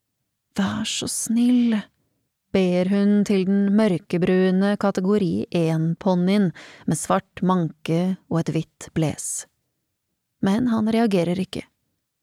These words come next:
Mira vet ikke hvordan hun skal be om hjelp, nå som grimen sitter rundt halsen på Kasper og han kan rømme fra båsen hvis hun går.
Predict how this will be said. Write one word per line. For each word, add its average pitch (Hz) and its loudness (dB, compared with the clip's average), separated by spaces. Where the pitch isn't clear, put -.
Mira 202 2
vet 175 -2
ikke 214 0
hvordan 170 0
hun 175 0
skal 196 -4
be 185 0
om 190 0
hjelp, 214 0
nå 208 4
som 214 2
grimen 202 2
sitter 208 0
rundt 196 0
halsen 185 -2
på 226 0
Kasper 214 0
og 196 0
han 190 0
kan 202 2
rømme 175 2
fra 208 0
båsen 185 -2
hvis 208 -2
hun 208 -2
går. 226 -2